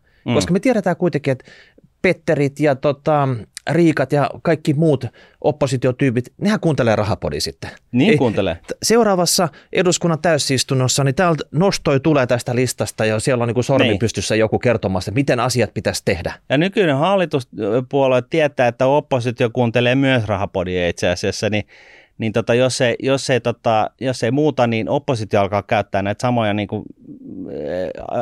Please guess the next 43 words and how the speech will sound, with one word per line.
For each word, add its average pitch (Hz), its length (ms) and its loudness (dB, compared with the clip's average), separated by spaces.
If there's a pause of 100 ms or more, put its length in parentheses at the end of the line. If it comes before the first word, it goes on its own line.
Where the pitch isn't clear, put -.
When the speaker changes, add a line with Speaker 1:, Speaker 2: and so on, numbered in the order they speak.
Speaker 1:
aloitteita, 107 720 0 (260)
eh, 101 200 -6
haastoja 113 640 0
sitten, 107 400 -2
että 98 240 -4
tiedätte, 127 360 0
mistä 127 240 -4
tulee. 110 400 0
Speaker 2:
Niin 139 160 0
nyt 214 160 0
oikeastaan 208 340 0
kyse 196 260 2
vaan 160 120 0
se, 175 60 0
että 160 100 -4
kumpi 190 220 2
käyttää 139 360 0
eka, 127 260 0 (120)
Speaker 1:
Mm. 269 100 0
Speaker 2:
hallitus 175 540 2 (260)
vai 156 140 4
Speaker 1:
Mm. - 60 0
Speaker 2:
oppositio 87 520 -2
sitten. 98 140 -2
Speaker 1:
Niin. 113 120 2
Speaker 2:
Et 95 80 -2
se 156 80 2
on, 131 100 0
se, 196 260 2
se - 120 0
on 190 180 4
oikeastaan 180 360 0
ainoa, 180 160 2
mitä 120 160 0
me 123 100 0
enää 135 140 0
ihmetellään 120 500 -2
tässä. - 240 -8 (360)
Listahan 165 340 2
tulee 160 200 2
todennäköisesti 123 560 -2
toteutettua 101 480 0
sellaisena. 82 420 -2